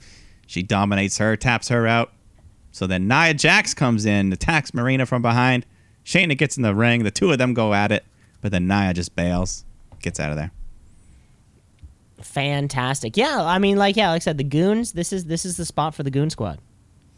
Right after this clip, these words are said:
Speaker 1: Yeah, ease them in, let 'em, uh, yeah, let 'em fuck around in Raw Underground for a bit.
Speaker 2: Yeah.
Speaker 1: We'll see.
Speaker 2: Let's see.
Speaker 1: Uh, I guess, uh, the final thing, the big thing of the show, Shawn Michaels comes out,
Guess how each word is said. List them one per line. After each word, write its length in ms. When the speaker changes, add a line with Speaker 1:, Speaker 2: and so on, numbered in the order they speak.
Speaker 1:
Yeah, 180
ease 260
them 180
in, 260
let 180
'em, 180
uh, 400
yeah, 160
let 160
'em 100
fuck 240
around 220
in 60
Raw 140
Underground 420
for 80
a 40
bit. 220
Speaker 2:
Yeah. 300
Speaker 1:
We'll 120
see. 220
Speaker 2:
Let's 220
see. 200
Speaker 1:
Uh, 840
I 100
guess, 340
uh, 360
the 80
final 400
thing, 320
the 60
big 180
thing 260
of 60
the 80
show, 420
Shawn 340
Michaels 380
comes 320
out, 240